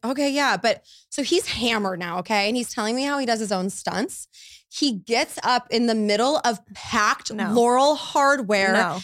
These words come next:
Speaker 1: and is acting out a stunt, runs into the waitress. And he's like, "Oh, sorry about that." And I'm going, "Sit the
Speaker 2: Get me
Speaker 1: fuck
Speaker 2: out of
Speaker 1: down.
Speaker 2: here.
Speaker 1: What are you doing?"
Speaker 2: Babe.
Speaker 1: So same thing, walked me to my car and I did the, like,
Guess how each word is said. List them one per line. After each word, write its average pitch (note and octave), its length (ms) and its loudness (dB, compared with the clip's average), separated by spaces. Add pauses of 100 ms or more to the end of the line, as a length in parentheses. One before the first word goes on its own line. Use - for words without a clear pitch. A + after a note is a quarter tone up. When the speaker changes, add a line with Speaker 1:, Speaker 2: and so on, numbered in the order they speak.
(100)
Speaker 1:
and C4 100 2
is B3+ 160 0 (100)
acting C#4 480 0
out G#4+ 320 2
a D#4+ 120 2
stunt, - 800 0 (260)
runs C4+ 380 4
into D5 480 2 (100)
the D4 80 2
waitress. C#4 800 0 (260)
And G#4 80 6
he's A4+ 120 6
like, A#4+ 140 4
"Oh, F#4 220 8
sorry F4+ 320 4
about D#4+ 220 4
that." C4+ 220 4
And C4+ 180 0
I'm D4 240 0
going, D#4+ 320 2 (320)
"Sit - 360 -4
the G4 60 0
Speaker 2:
Get D#4 240 2
me G4+ 160 2
Speaker 1:
fuck C#4+ 220 6
Speaker 2:
out G4+ 220 6
of - 40 6
Speaker 1:
down. B3+ 480 6
Speaker 2:
here. G4 300 6
Speaker 1:
What D4+ 240 2
are F4 120 4
you F4 260 4
doing?" C4 600 2
Speaker 2:
Babe. B3+ 440 0
Speaker 1:
So C#4+ 100 -2
same C#4 300 0
thing, B3+ 180 0
walked G#3+ 240 0
me C4 80 0
to C#4 60 2
my C#4+ 120 0
car A3 300 2
and G#3 80 0
I G#3+ 80 0
did G#3 180 -2
the, G#3 120 2
like, G#3 180 2